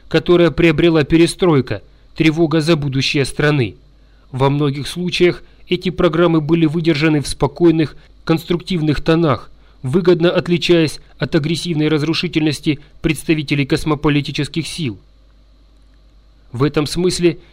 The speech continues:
весьма показательна была оценка положения в стране, высказанная Шафаревичем на собрании избирателей. Первое. Ничем не оправданный для богатой страны низкий уровень жизни, нехватка продовольствия,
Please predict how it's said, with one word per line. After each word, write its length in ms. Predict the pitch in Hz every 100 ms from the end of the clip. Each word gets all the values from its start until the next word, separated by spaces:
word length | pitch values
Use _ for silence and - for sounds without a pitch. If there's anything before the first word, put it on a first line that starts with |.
| -
весьма 360 | 135 160 208 208
показательна 680 | 180 185 170 185 175 175
была 260 | 160 170 165
оценка 540 | 165 147 170 156 156
положения 580 | - 160 156 143 147 139
в 60 | -
стране, 460 | 151 151 170 160 - - -
высказанная 680 | 135 185 - 170 170 170
Шафаревичем 840 | 165 170 160 180 175 160 - 160 147 - -
на 140 | 170
собрании 560 | - 160 151 143 135 139
избирателей. 760 | 156 135 151 143 104 - 92 - - _ - _ _ _ _ _ _ _ _ _ -
Первое. 500 | 160 151 123 113 95 _ _ _
Ничем 360 | 135 143 - 175
не 100 | 170
оправданный 500 | 151 175 156 151 151
для 180 | 139 151
богатой 440 | 156 151 156 151
страны 500 | - 143 147 170 165 - - 165
низкий 420 | 170 151 160 165
уровень 360 | 175 151 151 156
жизни, 480 | 147 156 113 104 - - _ -
нехватка 520 | 147 - 143 135 143
продовольствия, 800 | 143 143 147 151 131 - 117